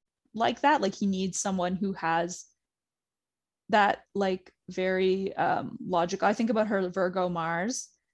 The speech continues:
um, being a logical person in arguments and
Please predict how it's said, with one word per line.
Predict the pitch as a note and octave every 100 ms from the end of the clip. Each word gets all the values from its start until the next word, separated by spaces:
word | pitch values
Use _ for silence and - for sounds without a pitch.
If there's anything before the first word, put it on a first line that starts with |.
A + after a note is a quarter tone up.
| _ _ -
um, | F#3 F3+ F3+ F#3 - _
being | F#3+ G3 F3+
a | F3
logical | F3 F3+ F3+ E3+ F3+ F3+ F#3 F3+ F3 F3 - _ _ _ _ _ _ _ _
person | - G3 F#3+ G3 F#3+
in | F#3+ F#3+
arguments | F3+ F#3 G3 F#3 F3+ G3+ - - _ -
and | F3+ F3+ E3+ F3